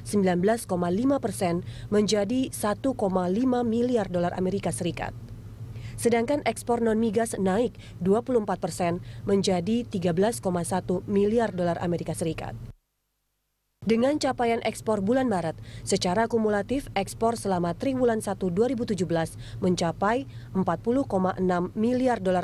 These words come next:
Amerika atau meningkat dua puluh koma delapan persen dibandingkan triwulan satu tahun lalu.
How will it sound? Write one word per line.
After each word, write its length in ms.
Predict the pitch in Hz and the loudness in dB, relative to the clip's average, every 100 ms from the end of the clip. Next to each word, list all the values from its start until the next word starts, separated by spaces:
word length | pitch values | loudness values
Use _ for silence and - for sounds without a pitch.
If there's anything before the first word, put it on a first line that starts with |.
| 180 | 0
Amerika 480 | 175 170 165 170 - - - | -2 -2 -2 -4 -6 -14 -2
atau 320 | 190 185 214 | -2 0 0
meningkat 480 | 214 196 247 254 165 - - - | 2 2 2 0 -2 -6 -12 -4
dua 240 | 180 180 - | 0 2 2
puluh 320 | 214 254 247 | 0 0 0
koma 240 | 175 165 | -2 0
delapan 400 | 165 185 220 277 | 0 0 0 -2
persen 400 | 208 - 175 170 - - 185 | -2 0 0 -2 -6 -6 -4
dibandingkan 640 | 165 160 208 233 226 226 | 0 0 0 2 0 0
triwulan 400 | 196 175 170 165 | 0 2 2 0
satu 320 | 202 202 202 | -2 0 0
tahun 320 | 196 175 170 | 0 -2 0
lalu. 400 | 165 165 160 156 | 0 0 -2 -4